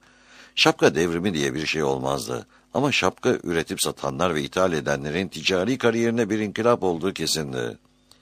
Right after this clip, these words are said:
Elbette toplumu sömürgeci, emperyalist, uygar dünyaya benzetmeye,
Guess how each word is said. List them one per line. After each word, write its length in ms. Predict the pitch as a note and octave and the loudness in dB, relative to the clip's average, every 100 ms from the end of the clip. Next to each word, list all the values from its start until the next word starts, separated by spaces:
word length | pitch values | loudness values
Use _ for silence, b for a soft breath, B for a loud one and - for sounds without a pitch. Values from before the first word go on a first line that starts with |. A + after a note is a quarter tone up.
| B B B B B B - | B B B B B B 4
Elbette 420 | F#3+ D#3+ - F#2+ | 6 6 4 2
toplumu 460 | - G2 E2+ G2+ | 0 -2 0 0
sömürgeci, 600 | F#2+ E2+ F2+ G#2 D2 C#2+ | 0 0 2 0 0 0
emperyalist, 720 | D#2+ E2 D2+ F2 E2+ E2 G2 B1+ | 0 0 0 0 2 0 -2 -2
uygar 420 | E2 D2+ F2+ F2+ | -4 2 2 2
dünyaya 440 | D#2+ D2+ D2 D2 | 0 -2 0 0
benzetmeye, 720 | C#2 D2 C#2+ D2 - C#2 C2+ | 0 -2 -2 -4 -2 -2 -2